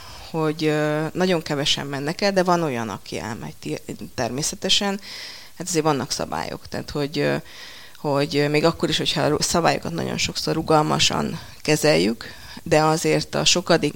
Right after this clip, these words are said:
szabály megszegésnél el kell menni. De akkor sem történik az, tehát valamiért mi úgy működtetjük, hogy akkor is igyekszünk segíteni egy olyan másik intézménybe, ellátásba integrálni őt, ami a számára megfelelő. Tehát ez nagyon hamar kiderül azért, hogyha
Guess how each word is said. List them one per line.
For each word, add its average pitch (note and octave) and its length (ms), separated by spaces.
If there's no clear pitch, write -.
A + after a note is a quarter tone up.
szabály D#3+ 380
megszegésnél - 680
el C#3+ 180
kell C3+ 180
menni. C3 400
De D3 120
akkor G#3 240
sem E3 260
történik D#3+ 540
az, E3 100
tehát E3+ 160
valamiért E3 680
mi D#3 120
úgy D#3+ 120
működtetjük, D#3 800
hogy D#3 480
akkor E3 260
is E3+ 80
igyekszünk D3+ 500
segíteni D#3 640
egy D3+ 200
olyan D3+ 380
másik D3+ 460
intézménybe, D#3 760
ellátásba D3 880
integrálni D#3 840
őt, F3+ 260
ami D#3+ 300
a D3+ 60
számára D3+ 500
megfelelő. C#3+ 420
Tehát - 180
ez D#3+ 80
nagyon F#3 240
hamar E3+ 360
kiderül D3+ 500
azért, D3 380
hogyha - 360